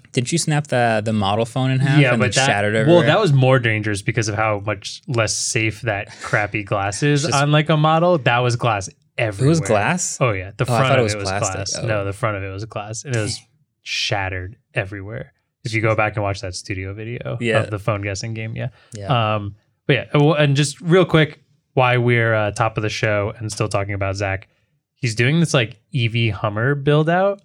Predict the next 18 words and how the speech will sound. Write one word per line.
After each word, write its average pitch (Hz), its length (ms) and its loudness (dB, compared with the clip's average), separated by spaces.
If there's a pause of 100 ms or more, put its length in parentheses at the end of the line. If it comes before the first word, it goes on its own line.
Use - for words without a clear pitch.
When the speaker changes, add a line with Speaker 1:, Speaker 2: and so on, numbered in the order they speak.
(220)
Speaker 1:
Yeah, 95 300 -6
I've 104 80 -4
Speaker 2:
that 110 180 2
Speaker 1:
seen 107 160 0
some 92 180 -8
of 90 60 -8
this. - 540 -10
Speaker 2:
I 123 140 0
didn't 226 180 0
really, 170 160 4
there's 165 260 2
seventeen 139 920 2
videos 101 440 -2
at 95 140 -6
this 107 180 -10
point, - 220 -12 (320)
and 110 240 -2
they're 123 540 2